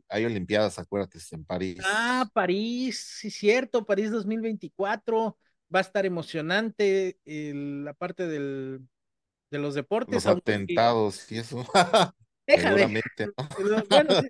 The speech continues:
Speaker 2: seguramente. Ah, pues sí, porque aparte, París, la gente que, que vive allá, eh, nunca falta el conocido, el compadre, el primo, el amigo que te dice, "Ay, es que París y que no sé qué", pero,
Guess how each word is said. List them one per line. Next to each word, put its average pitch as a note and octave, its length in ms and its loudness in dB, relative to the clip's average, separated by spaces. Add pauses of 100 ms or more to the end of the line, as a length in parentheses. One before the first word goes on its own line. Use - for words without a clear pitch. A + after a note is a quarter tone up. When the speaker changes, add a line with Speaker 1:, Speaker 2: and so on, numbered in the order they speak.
Speaker 2:
seguramente. B3+ 420 6
Ah, C4+ 220 4
pues G#3 140 0
sí, C4+ 120 2
porque B3 220 2
aparte, A#3+ 480 2 (500)
París, G#3+ 880 2
la F#3+ 200 0
gente B3 340 -6
que, F3 640 -2
que E3+ 100 -2
vive G3+ 560 2
allá, A3+ 800 0 (180)
eh, E3+ 280 -8 (380)
nunca G#3+ 300 0
falta A3 240 0
el G3 80 -2
conocido, F3 480 -4
el G3+ 100 0
compadre, F#3+ 440 -4
el F3+ 80 -8
primo, G3 400 -2
el D#3 200 -4
amigo F3+ 400 -2
que C#3 120 -10
te C#3 160 -8
dice, F3+ 340 -2
"Ay, B3+ 240 -4
es A#3 100 -12
que B3 120 -6
París F#3+ 460 -6
y G#3+ 80 -10
que F3+ 100 -4
no F#3+ 200 -4
sé G3 160 -4
qué", C4 200 2
pero, B3 400 0